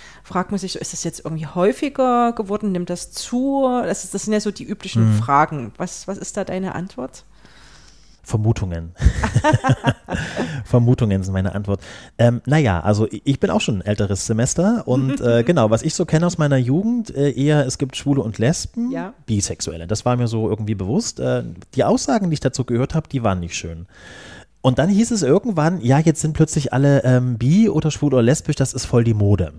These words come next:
Speaker 1: Mhm.
Speaker 2: Die Modeerscheinung. Ähm, und dann, und spannenderweise erlebe ich das jetzt, dass oft so das Argument kommt, ja, jetzt sind irgendwie alle trans, das ist eine Modeerscheinung. Wo ich so denke, aha, gibt's, gab's da schon mal einen Diskurs und knüpft der jetzt irgendwie daran an? Ich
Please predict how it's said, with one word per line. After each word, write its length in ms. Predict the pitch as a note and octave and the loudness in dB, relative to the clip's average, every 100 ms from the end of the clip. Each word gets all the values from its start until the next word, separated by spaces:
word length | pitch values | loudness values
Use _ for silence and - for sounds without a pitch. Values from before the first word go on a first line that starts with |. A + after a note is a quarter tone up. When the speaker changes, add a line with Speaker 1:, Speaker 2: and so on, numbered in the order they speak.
| - _ - | -20 _ -12
Speaker 1:
Mhm. 180 | F#3 E3+ E3+ A3 - | -10 -10 -12 -12 -2
Speaker 2:
Die 80 | |
Modeerscheinung. 880 | G#2 A2 F#2+ E2+ - F2+ F2 E2 E2 - - - - | 2 4 4 2 -4 -2 -2 -4 -8 -14 -20 -20 -8
Ähm, 680 | - G2+ G2 G2 F#2 F#2 F2 - _ | 0 4 4 2 0 -2 -6 -12 _
und 180 | A2+ G#2 | -2 2
dann, 380 | A#2+ E3+ F#3+ - - _ | 2 2 -2 -6 -16 _
und 140 | - B2+ - _ | -8 -8 -8 _
spannenderweise 560 | - B2+ C#3 A2 B2 F#3 | -4 -2 0 2 2 2
erlebe 280 | C3 C3+ C#3 | 2 2 0
ich 80 | - | 0
das 240 | C3+ - | 0 0
jetzt, 240 | A3 - | -6 -6
dass 120 | C3 - | -8 -6
oft 320 | - - - | -6 -8 -8
so 120 | C3 | -8
das 100 | B2 | -4
Argument 420 | A2+ G#2+ G#2+ E3+ | -4 -2 -2 -2
kommt, 260 | - E3+ D#3 | -2 -2 0
ja, 60 | |
jetzt 200 | A#2+ C3+ | 0 0
sind 120 | - A2 | 0 -2
irgendwie 280 | B2 A#2 | -2 -2
alle 180 | G2 G#2 | 0 -2
trans, 320 | - F#2+ F#2+ | -2 -4 -4
das 140 | - F#2 | -6 -12
ist 160 | G2 | -8
eine 80 | F#2+ | -6
Modeerscheinung. 720 | F2 F2 D#2 F#2 - E2+ D#2+ F2+ | -4 -4 -6 -10 -14 -16 -16 -12
Wo 100 | F#2 | -8
ich 80 | F#2+ | -8
so 80 | G2+ | -6
denke, 260 | G2+ G2+ | -6 -4
aha, 280 | B2+ D#3 F2 | -2 -2 -4
gibt's, 260 | - - - - | -4 -6 -6 -4
gab's 240 | G2 C3+ | -2 0
da 100 | - | -2
schon 160 | G#3 F3 | -4 -2
mal 60 | C3+ | -4
einen 100 | B2 | -4
Diskurs 460 | G2+ - E3+ B3 | -6 -2 -2 -2
und 100 | B2 | -6
knüpft 340 | - E3 - C#3+ | -4 -4 -2 0
der 80 | |
jetzt 220 | C3 C3 - | 0 0 -4
irgendwie 260 | A2 A2 | -4 -2
daran 300 | G2 F2+ F2 | 0 0 -2
an? 340 | F2 F#2+ E3+ B3 - - - - - - - _ | -4 -4 -4 -6 -12 -20 -20 -20 -20 -20 -20 _
Ich 280 | F3+ - | -2 -2